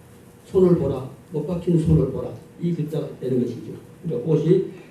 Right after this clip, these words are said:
근데 이 여호와를 말할 때 에트 여호와라고 했죠. 에트 여호와. 십자가에 못 박힌 사역을 통해서 일하실 여호와. 그 여호와를 우리에게 계시를 해주신 거죠. 근데 그를 보통 우리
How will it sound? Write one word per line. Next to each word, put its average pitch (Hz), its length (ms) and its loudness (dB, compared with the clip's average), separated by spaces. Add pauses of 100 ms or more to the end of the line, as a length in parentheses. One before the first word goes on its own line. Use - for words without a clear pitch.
(140)
근데 180 220 2
이 220 420 2 (640)
여호와를 190 480 6
말할 170 340 4
때 - 280 0 (680)
에트 - 520 6
여호와라고 120 480 6
했죠. - 160 -6
에트 139 360 2
여호와. - 320 -2 (2000)
십자가에 170 520 2
못 151 200 0
박힌 156 320 0
사역을 214 520 2
통해서 160 300 -2
일하실 139 440 -6 (180)
여호와. 113 320 -6 (640)
그 208 200 -2
여호와를 160 580 4
우리에게 131 540 -4
계시를 127 460 -6
해주신 117 280 -10
거죠. - 120 -12 (520)
근데 226 200 0
그를 196 340 4
보통 185 400 6
우리 170 120 4